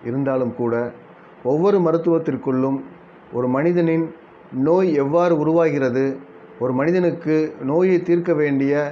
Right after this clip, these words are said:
மிக முக்கியமான ஆதாரம் என்ன என்பதை அறிந்து வைத்திருக்கின்றன என்ற செய்தி அவ-, அ-, அத்தகைய மருத்துவ நூல்களில்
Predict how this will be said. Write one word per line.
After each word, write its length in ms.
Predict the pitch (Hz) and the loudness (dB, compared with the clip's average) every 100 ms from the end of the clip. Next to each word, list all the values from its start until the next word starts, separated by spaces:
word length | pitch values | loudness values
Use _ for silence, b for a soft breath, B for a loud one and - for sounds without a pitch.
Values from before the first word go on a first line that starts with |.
| - - - - - - | -10 -20 -20 -20 -20 -8
மிக 220 | 143 175 | -2 0
முக்கியமான 640 | 175 170 190 185 175 170 170 160 110 - - - - - | 2 2 2 2 2 2 2 0 -2 -10 -20 -20 -16 -4
ஆதாரம் 520 | 135 165 180 170 160 | 0 2 2 2 0
என்ன 240 | 139 151 160 160 - | 0 0 0 0 -4
என்பதை 420 | 139 135 131 135 123 104 - - - - - - - - | -2 0 0 0 0 -2 -10 -20 -20 -20 -20 -20 -20 -12
அறிந்து 340 | 127 170 208 190 | -2 0 2 2
வைத்திருக்கின்றன 640 | 165 156 143 143 131 131 135 135 - - - | 0 0 -4 -2 -2 0 -2 -6 -12 -20 -12
என்ற 160 | 127 123 | -8 -6
செய்தி 400 | 120 143 143 143 117 87 - | -2 0 0 0 -2 -6 -12
அவ-, 300 | - 120 131 - - | -6 -2 -2 -4 -10
அ-, 140 | 127 - - | -10 -10 -12
அத்தகைய 480 | - 165 147 135 131 127 123 120 - - - | -8 -6 -2 0 2 0 -2 -8 -20 -20 -8
மருத்துவ 520 | 123 160 175 180 160 | -4 -2 0 2 2
நூல்களில் 580 | 143 170 165 143 135 | 2 0 2 0 0